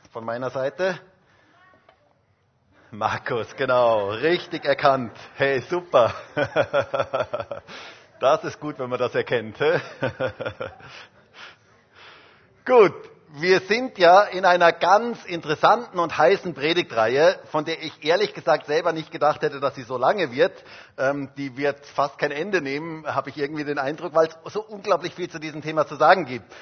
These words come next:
Ähm, aber ihr, also keine <laughs> Sorge, die wird schon ein Ende haben, wohl? Also das war jetzt keine Drohung oder so. Ähm,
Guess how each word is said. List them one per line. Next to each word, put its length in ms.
Ähm, 140
aber 360
ihr, 360
also 220
keine 340
<laughs> 20
Sorge, 420
die 160
wird 140
schon 140
ein 100
Ende 260
haben, 260
wohl? 140
Also 180
das 80
war 80
jetzt 120
keine 220
Drohung 360
oder 160
so. 220
Ähm, 280